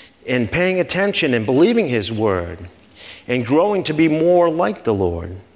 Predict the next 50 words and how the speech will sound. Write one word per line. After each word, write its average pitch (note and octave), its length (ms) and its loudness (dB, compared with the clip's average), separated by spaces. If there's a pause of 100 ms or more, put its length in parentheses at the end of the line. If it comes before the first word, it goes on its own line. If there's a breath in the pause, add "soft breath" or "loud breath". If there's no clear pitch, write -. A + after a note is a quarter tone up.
(600 loud breath)
and G2+ 120 -8
telling B2+ 320 -2
others C#3+ 300 -2
about A2 280 -4
the F2+ 80 -6
Lord. F2+ 460 -8 (300 loud breath)
And C#3 480 -2
when E3 160 2
we D#3+ 80 2
don't F#3+ 340 2
do G#3 200 6
that F#3 320 4
and B2+ 120 0
we B2 60 0
start E3 320 -2
to E3 80 -2
do E3 180 4
things D#3+ 280 -2
on D3 120 0
our C3 180 0
own D#3+ 200 2
steam E3+ 380 -2
and A#2+ 100 0
we A2+ 100 2
don't C#3+ 260 0
pay D#3 180 0
attention D3+ 480 -4
to C3+ 80 -4
what C3 280 -2
God's E3 360 0
instructions G2+ 680 -4
are G2+ 260 0
and A#2 100 -2
we A2+ 80 -2
start C#3 340 -2
doing C#3+ 180 0
them B2 140 0
our A#2+ 260 -2
own F3 300 2
way, G2+ 320 -2 (560 loud breath)
then A2+ 120 0
all D#3+ 180 2
we're D3+ 100 2
doing C#3+ 320 2
is G#2 120 -2
limiting A2 720 -2 (480 loud breath)
what G2+ 180 -4
can G#2+ 120 -4
be G2+ 120 -2
done. A2 340 -6